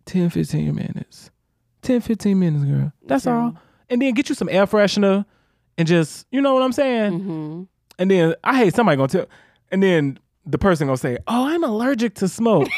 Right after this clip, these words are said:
Speaker 1: How the hell you allergic to smoke?
Speaker 2: <laughs>
Speaker 1: How you allergic to smoke?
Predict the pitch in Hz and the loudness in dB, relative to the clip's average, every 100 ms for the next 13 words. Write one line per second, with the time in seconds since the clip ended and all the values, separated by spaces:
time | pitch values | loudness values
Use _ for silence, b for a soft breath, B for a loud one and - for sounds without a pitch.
0 | - 320 403 226 254 254 240 214 214 214 | 2 4 6 6 6 6 6 6 6 4
1 | 190 196 254 226 170 127 - 240 _ 240 | 2 0 0 4 4 2 0 -8 _ -12
2 | - - 226 - 233 - 233 _ 254 - | -12 -14 -18 -16 -18 -18 -20 _ -20 -20
3 | _ _ _ 349 392 392 339 311 277 277 | _ _ _ 2 4 4 4 4 2 -4
4 | 269 262 147 110 | 0 2 2 0